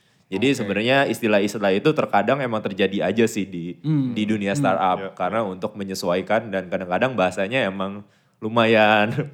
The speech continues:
Speaker 1: harafiah dan untuk
Speaker 2: <laughs>
Speaker 1: menggambarkan itunya sih sebenarnya.
Speaker 2: Oke, oke. Nah, lu kan tribe,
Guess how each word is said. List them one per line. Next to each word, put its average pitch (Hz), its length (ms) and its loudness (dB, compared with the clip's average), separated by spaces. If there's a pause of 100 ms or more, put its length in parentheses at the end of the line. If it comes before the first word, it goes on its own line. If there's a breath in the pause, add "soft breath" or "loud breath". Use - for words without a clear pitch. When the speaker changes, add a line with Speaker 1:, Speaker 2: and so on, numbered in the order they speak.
(340 soft breath)
Speaker 1:
harafiah 131 580 6
dan 131 220 4
untuk 135 260 0
Speaker 2:
<laughs> - 20 -2
Speaker 1:
menggambarkan 123 640 4
itunya 123 380 -2
sih 101 180 -6
sebenarnya. 95 600 -8
Speaker 2:
Oke, 95 160 -20
oke. 95 140 -20 (600)
Nah, 147 420 -2
lu 151 160 -2
kan 233 200 0 (340)
tribe, 160 380 0